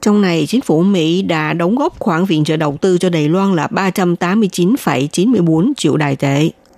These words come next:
Sau khi hoàn tất công trình và chính thức thông xe, nói về khía cạnh chức năng của xa lộ, nó đã rút ngắn thời gian vận tải giữa hai miền Đông và miền Tây.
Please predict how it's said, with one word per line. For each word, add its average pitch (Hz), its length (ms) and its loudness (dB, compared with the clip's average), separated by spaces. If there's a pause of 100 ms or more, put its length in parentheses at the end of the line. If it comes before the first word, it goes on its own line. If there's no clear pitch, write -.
(160)
Sau 269 220 -2
khi 262 260 0
hoàn 214 260 0
tất 294 140 -2
công 247 280 0
trình 185 280 2
và 160 120 0
chính 170 180 0
thức 339 160 0
thông 226 260 0
xe, 208 300 0
nói 190 200 0
về 202 140 0
khía 262 220 0 (140)
cạnh 160 260 0
chức 277 180 -4
năng 208 160 0
của 180 100 0
xa 196 200 -2
lộ, 156 280 0
nó 190 140 0
đã 165 200 0
rút 208 240 -2
ngắn 202 300 2
thời 180 160 0
gian 185 260 0
vận 160 200 0
tải 160 320 -2
giữa 175 120 -2
hai 202 260 0
miền 156 240 0
Đông 185 240 0
và 165 100 0
miền 147 160 0
Tây. 170 360 0